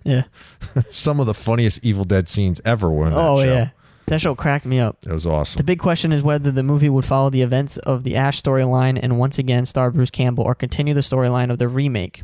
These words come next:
Speaker 1: or would it be something entirely new? Turns out Raimi and company have, um, have one idea if Bruce Campbell comes back,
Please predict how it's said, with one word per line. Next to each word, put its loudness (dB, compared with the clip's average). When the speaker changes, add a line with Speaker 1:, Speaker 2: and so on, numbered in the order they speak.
Speaker 1:
or 2
would 2
it 0
be -2
something -2
entirely -2
new? -2
Turns 0
out 2
Raimi 2
and -2
company 0
have, -2
um, -2
have -2
one 0
idea 2
if 0
Bruce 0
Campbell -2
comes -2
back, -2